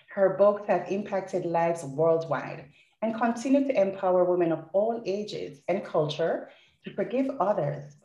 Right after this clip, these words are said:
forgive themselves, and embrace the dominating force they were created to be. Her new releases,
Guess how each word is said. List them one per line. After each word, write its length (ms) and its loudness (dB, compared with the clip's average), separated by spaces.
forgive 480 -4
themselves, 680 -2
and 80 4
embrace 440 2
the 80 0
dominating 680 -4
force 340 2
they 80 0
were 240 -2
created 460 -6
to 80 -8
be. 400 -8
Her 160 2
new 340 2
releases, 800 -2